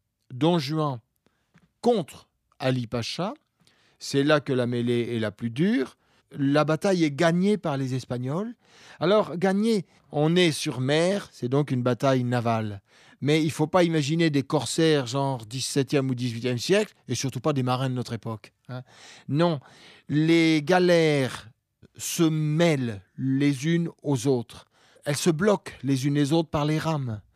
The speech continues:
Deux galères qui sont bloquées ne peuvent plus bouger, hein. Et à ce moment-là, du pont d'une galère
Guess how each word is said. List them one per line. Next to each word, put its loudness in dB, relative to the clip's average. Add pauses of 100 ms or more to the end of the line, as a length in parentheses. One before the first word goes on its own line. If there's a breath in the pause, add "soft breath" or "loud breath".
(320 loud breath)
Deux 2
galères 2
qui -10
sont -4
bloquées 0
ne 2
peuvent -4
plus -4
bouger, 0 (500)
hein. -16 (400 loud breath)
Et 4
à 4
ce -6
moment-là, 0 (240)
du -10
pont 2
d'une 0
galère 0